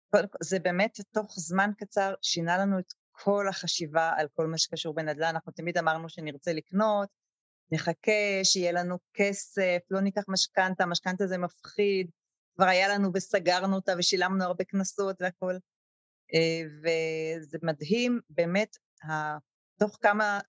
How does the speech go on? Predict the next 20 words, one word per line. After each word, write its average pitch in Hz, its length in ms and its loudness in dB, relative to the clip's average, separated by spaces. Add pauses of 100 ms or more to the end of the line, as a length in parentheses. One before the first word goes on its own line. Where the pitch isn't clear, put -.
(420)
ש-, - 500 -4
שיעור 233 260 4
שניים, 220 420 2 (240)
הראש 175 240 4
שלנו 185 180 0
כבר 170 120 -4
היה 165 140 0
במקום 170 380 -4
אחר. 156 340 -4 (840)
ופשוט 214 340 0
הבנו 208 380 2
שזה 180 320 -2
מה 196 80 0
שנכון 196 460 -2
לנו 208 320 -2
וזה 165 280 -2
מה 175 80 -4
שאנחנו 180 220 -10
צריכים - 260 -8
לעשות. 214 640 -2